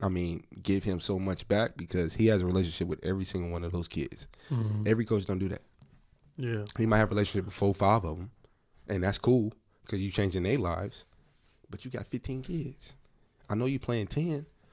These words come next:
Speaker 1: but you gotta have a relationship to them where they still on the bench doing what you need them to do. You know what I mean?
Speaker 2: 'Cause it's weird, like, like I said, since I've been around Coach and Tony and Hodges,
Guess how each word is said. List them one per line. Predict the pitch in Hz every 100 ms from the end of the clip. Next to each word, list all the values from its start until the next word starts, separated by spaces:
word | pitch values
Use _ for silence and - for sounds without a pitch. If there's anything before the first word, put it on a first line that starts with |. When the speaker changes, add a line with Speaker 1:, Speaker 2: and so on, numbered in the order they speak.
| - -
Speaker 1:
but | - 135
you |
gotta | 131 113
have | 98
a |
relationship | 101 110 101 104 98
to | 104
them | 113 107
where | 95
they | 95 101
still | - 98 95 90 - - _ -
on | 101
the |
bench | 92 104 107 -
doing | 101 92
what | 90
you | 95
need | 95 90
them | 92
to | 92
do. | 110 95 - _ - - - -
You | 98
know | 92
what |
I |
mean? | 92 92 95 - _ - -
Speaker 2:
'Cause | - 151
it's | 147
weird, | 139 156 156
like, | 127 117 - -
like | 196 151 127
I |
said, | - 127
since | - 127
I've | 120
been | 123
around | 117 107 104
Coach | 120 110
and | 131
Tony | 127 123 113
and | 107
Hodges, | 117 113 113